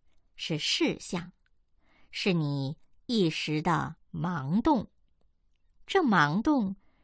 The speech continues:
没有关系吗？它并没有真实有个东西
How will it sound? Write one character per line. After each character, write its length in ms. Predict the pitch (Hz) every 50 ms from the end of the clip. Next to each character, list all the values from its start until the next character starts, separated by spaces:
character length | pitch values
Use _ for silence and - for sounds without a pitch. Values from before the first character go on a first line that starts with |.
| _ _ -
没 240 | - 180 170 185 247
有 140 | 277 214 -
关 360 | - - 208 196 175 170 180
系 200 | 190 - - 151
吗？ 260 | 147 131 107 110 226 - _ _ _ _ _ _ _ _ _ _ _ _ _ _ - -
它 160 | - 254 277 302
并 320 | 302 392 403 415 277 202
没 200 | 175 147 160 170
有 300 | 170 143 135 135 - - - _ _ _ _ _ _
真 300 | - 247 220 190 196 208
实 540 | 214 - - - 160 143 135 139 147 185 - - - _ _ -
有 220 | - 220 185 165
个 120 | 143 156 151
东 320 | - 285 302 330 330 339
西 480 | 339 - - - 180 151 - - -